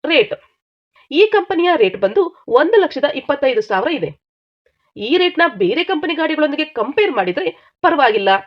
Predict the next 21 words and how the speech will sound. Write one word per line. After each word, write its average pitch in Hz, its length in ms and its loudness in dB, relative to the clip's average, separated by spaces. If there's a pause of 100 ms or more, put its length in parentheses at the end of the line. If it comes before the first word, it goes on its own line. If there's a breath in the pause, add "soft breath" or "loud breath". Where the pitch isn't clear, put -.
(260 soft breath)
ಕಾಂಪಿಟೇಟಿವ್ 269 580 2
ಆಗಿ 220 240 0
ಇದೆ. 170 180 -4 (1400)
ನಾಲ್ಕನೇದಾಗಿ 302 600 2
ಬಂದು 349 640 -4
ಬೆಂಕಿ 381 280 2
ಬಿದ್ದಿಲ್ಲ. 175 340 -2 (640)
ಇದುವರೆಗೂ 320 680 4 (200 soft breath)
ಬೌನ್ಸ್ 202 320 2
ಕಂಪನಿಯ 320 360 -2
ಒಂದು 240 320 2
ಗಾಡಿಗೂ 269 380 2
ಸಹ 320 200 -6 (140)
ಬೆಂಕಿ 220 340 0
ಬಿದ್ದಿಲ್ಲ 302 340 0 (100)
ಅನ್ನೋದೇ 226 500 0
ದೊಡ್ಡ 311 220 0
ವಿಷಯ. 202 280 -4 (680)
ಈ 202 200 0
ವಿಷಯದಲ್ಲಿ 330 600 0
ಓಲಾಗಿಂತ 294 540 0